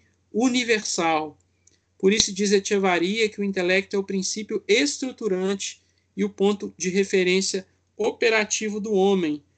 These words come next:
Mas, gente, a gente fala assim, "Vamos educar os nossos filhos para o céu", né?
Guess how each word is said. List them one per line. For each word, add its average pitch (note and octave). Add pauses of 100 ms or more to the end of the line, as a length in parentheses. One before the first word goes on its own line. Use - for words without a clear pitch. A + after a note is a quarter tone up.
(240)
Mas, A3+
gente, G#3
a G#3
gente G#3+
fala A3+
assim, G#3 (420)
"Vamos A3
educar A3+
os A3
nossos G#3+
filhos A3+
para A#3+
o A3+
céu", F#3 (960)
né? F3+